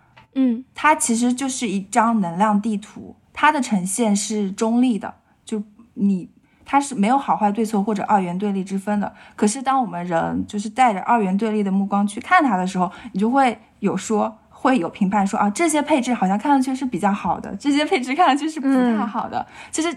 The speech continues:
Speaker 2: 对，就像你说的，这样的话其实就是忽略了一个人的自由意志，就是他的命运其实是由他自己活出来的。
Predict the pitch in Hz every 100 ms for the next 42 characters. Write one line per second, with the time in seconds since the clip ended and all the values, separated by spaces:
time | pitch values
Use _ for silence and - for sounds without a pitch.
0 | - - 277 247 311 311 247 196 220 220
1 | 214 311 277 269 240 233 220 226 240 220
2 | 208 - - - 285 294 302 262 202 185
3 | 190 247 208 170 185 196 190 254 202 160
4 | 175 - 131 - _ - 302 254 - _
5 | - 320 339 277 277 254 208 196 202 226
6 | - 262 185 175 - 214 214 240 208 151
7 | 175 170 - 202 - -